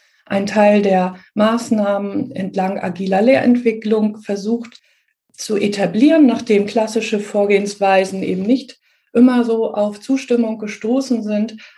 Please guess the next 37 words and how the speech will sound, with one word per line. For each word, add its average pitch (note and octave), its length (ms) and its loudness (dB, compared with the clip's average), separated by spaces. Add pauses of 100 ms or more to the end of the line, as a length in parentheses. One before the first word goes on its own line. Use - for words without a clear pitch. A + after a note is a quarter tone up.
(120)
auch A3+ 160 -2
vor A#3 160 4
dem G#3 160 4
Hintergrund A3 500 2
zu A3+ 140 0
sagen, G#3 400 2
wir G3+ 80 -6
sind C4+ 280 0
ein G#3 180 -4
Experimentierfeld, G#3 1040 -4
ein - 160 -4
Experimentierlabor. G#3+ 1400 -2 (480)
Ähm, G#3+ 260 0
wir G3+ 100 0
sind A#3 220 2
uns G#3 200 -8
ziemlich G#3+ 280 -6
sicher, C#4+ 280 0
dass A3 180 -6
das G3+ 140 -12
funktionieren C4+ 720 2
könnte A#3+ 560 2
und A#3 180 -6
wir A#3 80 2
machen A3+ 340 2
das F3+ 200 -6
jetzt E3+ 320 -10
auch E3 280 -8
einfach F#3 480 -8
mal. G3 420 2 (340)
International G#3 800 0
wird G3+ 160 -4
es - 120 -14
ja E3+ 140 -6
auch D4 200 2
schon G3+ 200 -2
gemacht. G3+ 520 -2